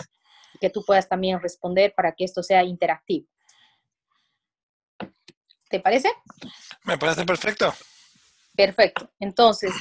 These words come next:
Speaker 1: eh, bueno, comentarles un poco a todas las personas que están conectadas, que estamos para escuchar la conferencia de Pablo Molina, que es, es doctor. Eh, tiene un doctorado en Georgetown University sobre la adopción tecnológica en la educación superior y un máster en administración de empresas de Saint Louis University.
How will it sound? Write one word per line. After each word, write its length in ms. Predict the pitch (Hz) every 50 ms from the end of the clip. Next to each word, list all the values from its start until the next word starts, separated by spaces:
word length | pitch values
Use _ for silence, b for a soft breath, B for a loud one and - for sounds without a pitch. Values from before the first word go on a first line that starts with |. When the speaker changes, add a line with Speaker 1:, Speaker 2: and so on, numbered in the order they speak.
| - -
Speaker 1:
eh, 520 | 208 202 196 190 185 185 185 185 180 185 -
bueno, 300 | 208 214 196 180 175 175
comentarles 460 | - 226 233 254 254 311 320 370 359 302
un 100 | 269 254
poco 400 | - 269 269 262 262 254 269 262
a 120 | 240 214 185
todas 200 | - 226 240 233
las 120 | 226 214
personas 380 | - 214 202 - 226 220 214 214
que 80 | - 190
están 200 | - 208 202 208
conectadas, 580 | - 202 196 185 - - 214 208 202 - -
que 60 | - 180
estamos 380 | - 208 202 208 202 190 -
para 180 | - 196 175 175
escuchar 540 | 175 - _ 185 - - 220 208 208 - _ -
la 200 | 190 180 170 -
conferencia 540 | - 180 180 - 196 196 196 208 202 226 202
de 140 | 190 180
Pablo 340 | - - 190 190 196 202 190
Molina, 520 | 202 208 220 233 233 214 208 208 226 254 254
que 160 | - 202 185
es, 200 | 180 - - _ -
es 180 | - 185 175 165
doctor. 480 | 180 175 - - - 220 240 240 - b b b b b b b b b b b b b _ -
Eh, 360 | - 196 190 190 185 180 175 -
tiene 160 | - 247 262 311
un 60 | 269
doctorado 560 | 262 262 - - 240 240 240 240 240 277 277
en 120 | 254 226
Georgetown 460 | - 208 208 208 - - - 214 214 220
University 720 | 208 208 202 190 185 208 208 208 - 226 - - 247 302
sobre 320 | 285 - 208 190 185 180
la 80 | 175 175
adopción 420 | 175 185 180 - - 233 208 208
tecnológica 600 | - 208 196 202 196 196 202 208 220 - - 262
en 80 | 254 233
la 40 | 202
educación 480 | 180 175 - - 180 175 - 190 185
superior 500 | - - - - 180 180 196 208 233 254
y 80 | 247 208
un 120 | 190 185
máster 400 | 185 190 196 - - - 226 226
en 80 | 220 190
administración 640 | 175 170 175 170 - - - 175 - - 202 190 196
de 80 | 190
empresas 580 | 180 180 - 196 190 190 - - 240 247 247 -
de 120 | 185 180
Saint 320 | 180 - 202 190 196 190 190
Louis 280 | 190 190 190 185 - 185
University. 640 | 185 180 180 175 180 185 180 - - - - 240